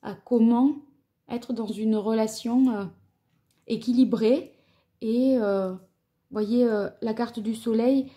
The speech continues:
c'est le côté clair, sain, euh, transparent également. Parce que la carte de l'épée, ici, ça nous parle de, les choses doivent être claires et transparentes. Vous, vous vous posez peut-être des questions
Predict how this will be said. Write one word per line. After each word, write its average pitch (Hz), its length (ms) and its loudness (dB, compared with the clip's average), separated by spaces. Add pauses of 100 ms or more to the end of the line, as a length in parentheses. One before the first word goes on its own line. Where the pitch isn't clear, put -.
(140)
c'est 233 380 -2
le 220 100 2
côté 240 420 0
clair, 240 460 0 (460)
sain, 254 480 2 (560)
euh, 190 760 -2
transparent 254 880 2
également. 208 520 -2 (200)
Parce - 160 -14
que - 80 -2
la 226 140 0
carte 247 300 -4
de 214 120 -2
l'épée, 220 400 2
ici, 269 500 -2
ça 254 200 -4
nous 226 120 2
parle 240 300 -2
de, 214 180 -4 (280)
les 202 100 -10
choses 254 300 2
doivent 226 340 0
être 247 260 -2
claires 220 380 -4
et 190 60 -8
transparentes. 214 720 -4 (400)
Vous, 269 120 2
vous 262 180 4
vous 208 180 -6
posez 240 340 0
peut-être 233 480 -2
des 196 160 -2
questions 226 560 0